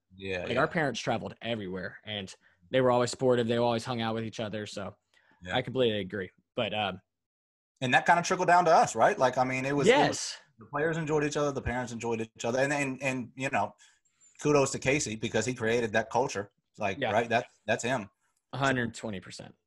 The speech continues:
Speaker 1: There's a re-, you know, he, he's got a way. It, I mean, that's, that's all him, man. He created that thing.
Speaker 2: Yeah, absolutely. Asa, what is your last minute of advice?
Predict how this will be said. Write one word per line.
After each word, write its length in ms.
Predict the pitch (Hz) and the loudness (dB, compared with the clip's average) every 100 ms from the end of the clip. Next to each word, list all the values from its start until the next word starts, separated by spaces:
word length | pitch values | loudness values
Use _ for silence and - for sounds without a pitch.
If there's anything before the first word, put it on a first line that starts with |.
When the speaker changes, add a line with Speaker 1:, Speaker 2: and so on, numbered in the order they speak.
| - | -2
Speaker 1:
There's 160 | 113 110 | 0 0
a 60 | |
re-, 200 | 104 110 - | 0 -2 -4
you 100 | 113 | -4
know, 180 | 101 98 | -2 -2
he, 120 | 117 110 | -6 -6
he's 200 | 117 110 | -6 -2
got 180 | 110 107 | 0 0
a 40 | |
way. 160 | 107 110 | 0 -2
It, 140 | 107 101 _ _ _ 107 | -6 -14 _ _ _ -6
I 80 | |
mean, 140 | 110 104 | -4 -2
that's, 160 | 107 | 0
that's 200 | 107 110 | 0 0
all 140 | 113 104 | 2 0
him, 260 | 120 120 | -2 -6
man. 220 | 95 92 95 | -6 -6 -6
He 120 | 110 | -6
created 320 | 107 104 98 | -4 -4 -2
that 160 | 90 - | -6 -6
thing. 160 | 87 - _ _ - - | -10 -12 _ _ -20 -10
Speaker 2:
Yeah, 200 | 110 107 | -6 -6
absolutely. 420 | 98 - 71 90 - _ _ _ _ - | -6 -8 -10 -12 -16 _ _ _ _ -4
Asa, 340 | 139 139 131 113 _ _ _ _ _ _ - | -2 0 -4 -8 _ _ _ _ _ _ -6
what 100 | 151 | -4
is 60 | 147 | -2
your 100 | 131 | -2
last 440 | 113 113 113 117 | -2 -2 -4 -6
minute 320 | 117 107 107 - | -8 -8 -8 -10
of 120 | 110 | -10
advice? 560 | 101 95 90 90 - | -10 -10 -12 -12 -14